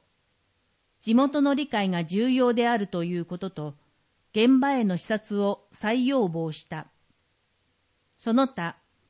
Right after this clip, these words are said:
名称小金井桜の復活事業として、小金井橋から新小金井橋までの区間で、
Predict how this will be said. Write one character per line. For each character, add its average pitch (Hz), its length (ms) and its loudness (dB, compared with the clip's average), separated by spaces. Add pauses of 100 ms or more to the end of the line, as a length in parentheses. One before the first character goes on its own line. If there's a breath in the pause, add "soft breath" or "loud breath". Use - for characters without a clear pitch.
(320)
名 247 200 4
称 247 460 -2
小 214 140 -6
金 269 320 2
井 180 220 -6 (160)
桜 180 560 -10 (520)
の 220 260 -2 (240)
復 - 240 -8
活 277 300 -4
事 277 120 -2
業 226 220 0
と 185 120 -6
し - 140 -10
て、 170 300 -8 (440)
小 233 140 2
金 285 300 4
井 294 80 4
橋 240 100 4 (180)
か 170 120 -4
ら 170 220 -4 (260)
新 262 360 2
小 208 180 -6
金 277 300 2
井 285 60 2
橋 233 240 -2
ま 196 120 2
で 185 120 -2
の 180 140 -2
区 - 140 -16
間 175 260 -2
で、 160 240 -6